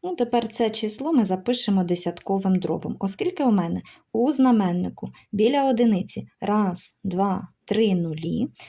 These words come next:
Це у нас тисячні частини, значить, після коми повинні бути тисячні частини. Після коми повинні бути три цифри. Повинно бути один, два, три.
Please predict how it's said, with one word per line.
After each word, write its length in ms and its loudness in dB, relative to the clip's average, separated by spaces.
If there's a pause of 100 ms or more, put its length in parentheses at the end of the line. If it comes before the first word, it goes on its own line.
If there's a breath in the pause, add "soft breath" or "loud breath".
(100)
Це 120 -2
у 60 6
нас 240 2
тисячні 640 0
частини, 520 -4
значить, 340 0
після 300 -6
коми 340 0
повинні 480 0
бути 380 -2 (280 loud breath)
тисячні 580 2
частини. 580 -4 (600 loud breath)
Після 300 0
коми 280 2
повинні 380 2
бути 280 -2
три 380 2
цифри. 460 -4
Повинно 460 0
бути 360 -10
один, 680 2 (260)
два, 560 -2 (220)
три. 360 0